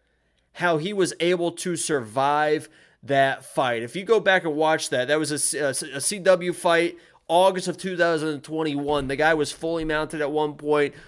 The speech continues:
was just getting the shit beat out of him, was able to survive and win a decision. I will take toughness and cardio all day in a sloppy matchup, and I think Zach is the guy that's gonna be tougher and have the better cardio in this matchup. So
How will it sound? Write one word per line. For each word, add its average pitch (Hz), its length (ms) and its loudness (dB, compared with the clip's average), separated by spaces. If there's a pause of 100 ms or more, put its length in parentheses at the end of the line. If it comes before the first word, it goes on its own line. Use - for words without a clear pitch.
(140)
was 139 180 -2
just 165 240 -4
getting 180 180 0
the 131 80 -6
shit 170 360 -4
beat 151 200 -2
out 135 200 2
of 127 80 -4
him, 131 180 -2 (140)
was 151 180 0
able 165 220 -2
to 151 80 -4
survive 143 640 0 (220)
and 139 260 2
win 156 180 6
a 147 60 4
decision. 135 540 0
I 135 160 4
will 180 180 0
take - 360 -6
toughness 196 600 -2 (300)
and 139 140 -4
cardio 147 680 0
all 165 320 2
day 139 440 2
in 127 120 -6
a 120 80 -6
sloppy 143 580 0
matchup, 131 600 0 (120)
and 131 140 -4
I 147 80 0
think 143 160 -4
Zach 120 460 -2 (280)
is 143 140 -2
the 123 80 -2
guy 127 120 2
that's 131 120 2
gonna 139 120 -4
be 113 80 -4
tougher 139 440 2
and 120 80 -2
have 117 140 -2
the 110 40 -6
better 123 220 0
cardio 120 500 -2
in 120 80 -6
this 117 160 -4
matchup. 117 460 -4
So 117 300 0